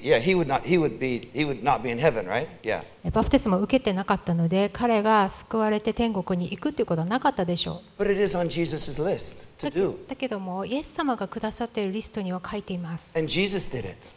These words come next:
Speaker 2: イエス様ご自身もバプテスマを受けられました。
Speaker 1: As our example.
Speaker 2: 私たちの模範としてです。
Speaker 1: You know, if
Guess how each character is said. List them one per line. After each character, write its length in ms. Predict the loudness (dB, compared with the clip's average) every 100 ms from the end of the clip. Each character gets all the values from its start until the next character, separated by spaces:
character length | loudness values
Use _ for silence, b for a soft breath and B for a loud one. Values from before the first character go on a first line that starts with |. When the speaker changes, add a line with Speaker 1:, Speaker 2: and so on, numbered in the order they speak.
| B B B
Speaker 2:
イ 80 |
エ 80 | 2
ス 80 | 2
様 220 | 4 4
ご 100 | 6
自 120 | 4
身 200 | 4 4
も 460 | 4 6 8 6 4
バ 100 | -2
プ 60 | 0
テ 100 | 0
ス 120 | 0
マ 80 | -2
を 20 |
受 80 | -2
け 80 | 0
ら 100 | 2
れ 80 |
ま 140 | 4 4
し 140 | 4
た。 80 | 4
Speaker 1:
As 80 | 2
our 60 | 2
example. 160 | -4 -6 -16 B
Speaker 2:
私 280 | -6 0 0
た 120 | 0
ち 100 | -2
の 100 | 0
模 120 | 0 2
範 260 | 4 4
と 100 | 4
し 120 | 2
て 80 | 0
で 160 | 0 -2
す。 240 | -4 -10 -18 -20 -20 b b b b
Speaker 1:
You 140 | 2
know, 320 | 6 6 6 0 -18 -20 B 0
if 200 | 2 2